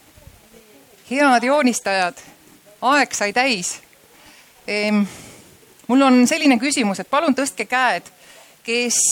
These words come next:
sai mõned mummud täis joonistatud. Täiesti olemas, mitu tükki. Kes sai kolmandiku mummudest täis joonistatud? Ka juba väga tublid, väga tublid, väga tublid,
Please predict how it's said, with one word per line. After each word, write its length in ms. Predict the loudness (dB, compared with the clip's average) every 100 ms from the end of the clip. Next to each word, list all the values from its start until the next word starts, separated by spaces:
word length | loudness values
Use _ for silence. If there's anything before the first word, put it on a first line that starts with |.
| 0
sai 960 | 2 2 2 2 0 -2 -4 -6 -6 -2 -2 -2 0
mõned 560 | 4 6 6 2 -2 -8 -2
mummud 400 | 2 2 0 -2
täis 240 | -2 -2 -4
joonistatud. 500 | -6 -8 -14 -20 -20 -20 -20 _ _ -20 -20 _ _ _ _ _ _ _ _ _ _ _ _ _ _ _ -20 -20 -20 _ _ _ -16 -4
Täiesti 480 | -2 -2 -6 -6 -4
olemas, 320 | -4 -4 -4
mitu 200 | -6 -6
tükki. 220 | -12 -10
Kes 160 | -4 0
sai 120 | 0
kolmandiku 640 | 0 0 2 0 -4 -8
mummudest 500 | -4 -2 -4 -6 -10
täis 260 | -8 -8 -8
joonistatud? 520 | -12 -12 -16 -20 -20 -20 _ _ -20 _ _ _ _ _ _ _ -20 -20 -20 -20 _ -20 _ _ _
Ka 460 | -4 0 2 4 2
juba 300 | -2 -4 0
väga 400 | -2 -2 -2 -2
tublid, 500 | -4 -6 -6 -6 -4
väga 420 | -4 -2 0 0
tublid, 440 | -2 -6 -6 -6 -4
väga 260 | -2 -2
tublid, 300 | -4 -8 -10